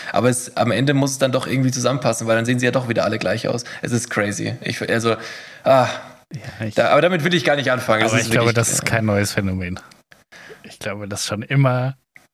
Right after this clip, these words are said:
Speaker 2: die älteren Generationen sich gedacht haben, was haben die für Sachen an?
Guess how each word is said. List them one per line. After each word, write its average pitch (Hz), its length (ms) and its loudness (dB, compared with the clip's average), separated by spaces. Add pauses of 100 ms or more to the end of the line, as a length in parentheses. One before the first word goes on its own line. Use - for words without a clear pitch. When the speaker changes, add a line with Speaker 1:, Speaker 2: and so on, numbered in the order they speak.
(380)
Speaker 2:
die 110 80 -6
älteren 110 420 -6
Generationen 101 640 -4
sich 107 280 -4
gedacht 98 280 -6
haben, 95 140 -6
was 95 180 -10
haben 101 240 -4
die 101 140 -4
für - 160 -8
Sachen 92 260 -4
an? 82 120 -10